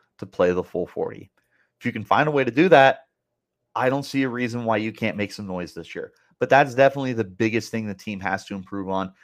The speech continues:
It's the little things, staying in good coverage. Some of it's lucky shots. But, I mean, you gotta be able to tighten up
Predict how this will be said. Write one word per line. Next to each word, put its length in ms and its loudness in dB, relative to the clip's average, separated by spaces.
It's 180 -2
the 60 -10
little 320 0
things, 500 -4
staying 520 -6
in 120 -8
good 220 0
coverage. 600 0
Some 200 2
of 120 0
it's 160 2
lucky 280 0
shots. 500 -14
But, 420 4
I 100 -6
mean, 480 -6
you 140 -10
gotta 200 2
be 180 -4
able 360 -4
to 80 -20
tighten 380 -4
up 260 -2